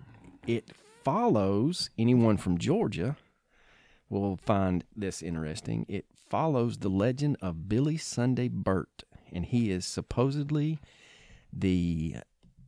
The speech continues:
enforcer of the Dixie Mafia in the state of Georgia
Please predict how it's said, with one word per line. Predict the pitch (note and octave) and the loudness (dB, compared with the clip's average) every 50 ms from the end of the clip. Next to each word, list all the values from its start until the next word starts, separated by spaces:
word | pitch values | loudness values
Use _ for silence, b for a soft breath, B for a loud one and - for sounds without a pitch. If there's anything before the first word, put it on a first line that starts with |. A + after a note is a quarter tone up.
| _ _ _ _ _ _ _ _ _ | _ _ _ _ _ _ _ _ _
enforcer | - G2+ F#2 - - - A#2 B2+ D3 - - D#3 D#3+ - - | 2 2 2 2 2 2 2 2 2 0 -2 -2 -2 -2 -2
of | - F2+ D#2+ | -4 -4 -2
the | E2+ | -4
Dixie | D#2 F2 G2+ - - - A#2 | -2 -2 -2 -2 -2 -2 0
Mafia | A2 G#2 F#2+ F#2 F2+ - F#2+ F2+ E2+ E2 E2 F#2+ - - - - | 2 2 2 2 0 -2 -4 -2 -2 -2 -4 -6 -10 -16 -14 -8
in | - E2+ | -6 -6
the | - | -6
state | - - F2+ F2 F2+ | -4 -4 -4 -2 -2
of | G2 G2 | 0 0
Georgia | F#2+ F#2+ F#2+ F2+ F2 F2+ F2 D#2+ D2+ E2+ | 0 0 0 -2 -2 -2 -4 -4 -6 -8